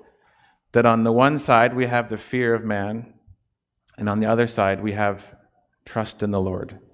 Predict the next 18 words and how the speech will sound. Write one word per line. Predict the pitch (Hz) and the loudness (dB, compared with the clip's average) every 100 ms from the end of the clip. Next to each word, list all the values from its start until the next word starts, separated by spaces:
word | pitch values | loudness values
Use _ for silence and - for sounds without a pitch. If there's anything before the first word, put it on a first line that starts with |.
| _ _ - | _ _ -20
It's | - | -8
kind | 110 | -4
of | 104 | -4
set | 101 120 113 | -2 0 2
up | 107 - | 2 0
as | 107 | -2
a, | 104 98 - - - - - - | 2 0 -2 -14 -20 -20 -20 -20
it's | - | -16
kind | - 127 | -2 2
of | 120 | 2
one | 113 120 | 2 2
or | |
the | 110 107 | 2 2
other. | 107 104 | 2 2
You | 95 104 | 2 2
either | 104 101 | 2 -2
fear | - 127 135 | -2 0 2
man | 127 117 113 143 165 | 2 2 0 -2 -6